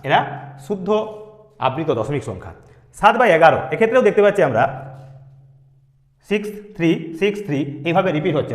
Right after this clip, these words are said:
অর্থাৎ ছয় তিন ছয় তিন দশমিকের পরে এরা রিপিট হচ্ছে। তাই ছয় এবং তিন উভয়ের মাথাতে পৌনঃপুনিক বসবে, অর্থাৎ এটা লিখবো আমরা শূন্য দশমিক ছয় তিন, ছয় এবং তিনের মাথায় পৌনঃপুনিক, অর্থাৎ এরা হবে বিশুদ্ধ বা শুদ্ধ আবৃত দশমিক সংখ্যা। তো এইরকমই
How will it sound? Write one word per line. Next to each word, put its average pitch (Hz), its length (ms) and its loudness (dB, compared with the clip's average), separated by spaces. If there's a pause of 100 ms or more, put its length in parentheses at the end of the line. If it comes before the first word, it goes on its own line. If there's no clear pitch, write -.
অর্থাৎ 196 200 0 (100)
ছয় 185 220 4 (120)
তিন 147 120 -2 (320)
ছয় 180 240 2
তিন 151 180 -2
দশমিকের 190 440 -4
পরে 160 200 0
এরা 156 180 2
রিপিট 156 200 -4
হচ্ছে। - 180 -10 (280)
তাই 165 120 2 (100)
ছয় 180 240 4
এবং 226 100 0 (140)
তিন 160 100 -2 (140)
উভয়ের 180 280 -2
মাথাতে 175 220 -2 (100)
পৌনঃপুনিক 175 460 -2
বসবে, 185 180 -2 (320)
অর্থাৎ 165 220 -6
এটা 165 160 -2
লিখবো 147 220 -2
আমরা 175 120 -2 (120)
শূন্য 151 160 -6 (100)
দশমিক 160 320 -2 (460)
ছয় 151 240 0 (220)
তিন, 131 140 -2 (180)
ছয় 156 240 -2
এবং 165 100 -4 (100)
তিনের 139 220 -4
মাথায় 165 220 -6 (260)
পৌনঃপুনিক, 117 500 -4
অর্থাৎ 160 180 -6 (100)
এরা 170 200 2
হবে 117 160 0 (520)
বিশুদ্ধ 170 320 -4 (120)
বা 139 140 0
শুদ্ধ 156 180 -4 (440)
আবৃত 139 260 -4 (340)
দশমিক 107 340 -10
সংখ্যা। - 220 -14 (380)
তো 117 60 -2 (680)
এইরকমই 185 360 4